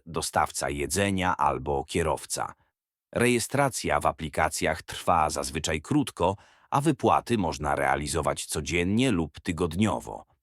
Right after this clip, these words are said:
Takie opcje dają elastyczność i kontrolę nad swoim czasem – a przy odrobinie systematyczności pozwalają na całkiem niezłe zarobki.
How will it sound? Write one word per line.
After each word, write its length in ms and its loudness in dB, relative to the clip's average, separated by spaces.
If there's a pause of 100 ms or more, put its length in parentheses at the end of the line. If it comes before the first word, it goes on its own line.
(260)
Takie 280 0
opcje 460 -2
dają 420 0
elastyczność 920 -2
i 100 -6
kontrolę 600 2
nad 220 -8
swoim 380 -6
czasem – 500 -2 (440)
a 80 -6
przy 220 2
odrobinie 600 2
systematyczności 1080 -2
pozwalają 640 2
na 220 2
całkiem 560 2
niezłe 380 -2
zarobki. 600 -6